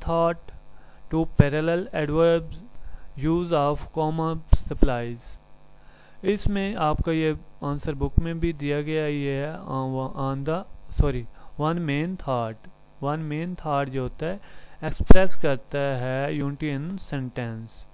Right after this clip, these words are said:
Next है, writing in the way that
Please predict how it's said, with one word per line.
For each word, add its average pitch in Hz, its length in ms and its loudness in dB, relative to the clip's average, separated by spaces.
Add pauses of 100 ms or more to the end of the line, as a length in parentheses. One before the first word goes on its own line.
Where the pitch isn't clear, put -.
(160)
Next 151 360 -4
है, 175 200 0 (1600)
writing 175 460 2 (120)
in 196 180 -2 (380)
the 190 120 4 (120)
way 175 580 2
that 160 420 2